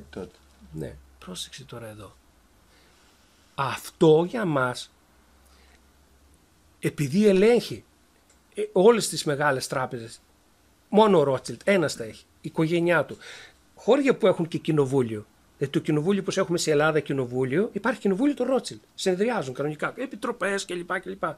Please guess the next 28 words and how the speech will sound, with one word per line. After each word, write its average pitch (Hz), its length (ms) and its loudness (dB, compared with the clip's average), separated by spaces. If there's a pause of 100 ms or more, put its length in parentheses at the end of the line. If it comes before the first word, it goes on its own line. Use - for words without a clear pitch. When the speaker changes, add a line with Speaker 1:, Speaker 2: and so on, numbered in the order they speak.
(380)
Speaker 2:
Δεν 220 140 2
φαίνονται. 151 440 0 (1600)
Υπάρχουν 180 560 0
και, - 140 -8 (720)
αχ, 135 200 -14
να 117 120 -14
τα 113 100 -14
πούμε 120 260 -14
αυτά. 120 240 -20
Να 151 120 -6
πούμε 160 240 0
λίγο 120 240 -4
ακόμα 117 280 -12
και 113 140 -18
γι' 110 80 -14
αυτό, 113 220 -14
γιατί, 123 380 -10
ε, 143 60 -12
τους - 160 -8
αρέσουν 135 400 -4
τα, 104 80 -14
αυτά 104 380 -18
τον 107 120 -20
κόσμο. 104 280 -20 (1000)
Υπάρχει 202 400 0
σε 202 140 -2
μια 208 160 2
χώρα 180 420 2